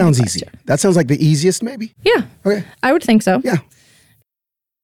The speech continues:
Speaker 2: The second one, which again, I would think is easy as, you know, someone who, I don't personally own a gun,
Speaker 1: Right.
Speaker 2: but, uh, I have shotguns before.
Speaker 1: Yeah.
Speaker 2: I know a lot of responsible gun owners.
Speaker 1: Yeah.
Speaker 2: I have gun owners in my family.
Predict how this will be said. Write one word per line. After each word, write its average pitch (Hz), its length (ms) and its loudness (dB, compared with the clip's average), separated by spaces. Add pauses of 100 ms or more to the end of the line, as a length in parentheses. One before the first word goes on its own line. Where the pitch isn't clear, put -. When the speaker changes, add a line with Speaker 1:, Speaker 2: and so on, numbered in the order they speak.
(320)
Speaker 2:
The 233 120 2
second 247 440 -2
one, 254 640 4
which 220 400 -2
again, 208 360 2
I 196 220 0
would 202 140 0
think 202 380 2
is 202 220 0
easy 196 640 2
as, - 480 -2 (140)
you 202 140 0
know, 190 300 2
someone 196 340 2
who, 190 280 2
I 185 120 -2
don't 196 160 0
personally 190 340 0
own 190 80 4
a 190 60 2
gun, 185 300 2
Speaker 1:
Right. 190 300 0 (140)
Speaker 2:
but, - 60 -4
uh, 175 240 -2 (160)
I 190 100 -2
have 180 100 -4
shotguns 220 440 2
before. 196 500 0
Speaker 1:
Yeah. 180 120 0
Speaker 2:
I 180 280 -2 (680)
know 220 220 4
a - 20 4
lot 214 140 2
of 208 80 0
responsible 208 440 2
gun 196 160 4
owners. 190 520 2
Speaker 1:
Yeah. 208 60 -6
Speaker 2:
I 180 40 -4
have 180 300 -6
gun 196 160 2
owners 196 280 2
in 196 80 4
my 190 100 0
family. 208 420 2